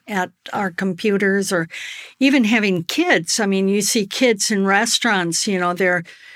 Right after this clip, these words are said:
they're looking at their iPads. I mean, even babies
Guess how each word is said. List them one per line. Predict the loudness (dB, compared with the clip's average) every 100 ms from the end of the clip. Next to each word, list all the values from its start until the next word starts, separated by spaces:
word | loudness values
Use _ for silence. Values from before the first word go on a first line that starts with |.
| -20 _
they're | 2 4
looking | 2 2 0 2
at | 2
their | 2
iPads. | 2 2 0 0 0 0 -2 -2
I |
mean, | 0 0 0
even | 0 2 2 0
babies | 0 2 4 4 4 2 0 -4 -4 -4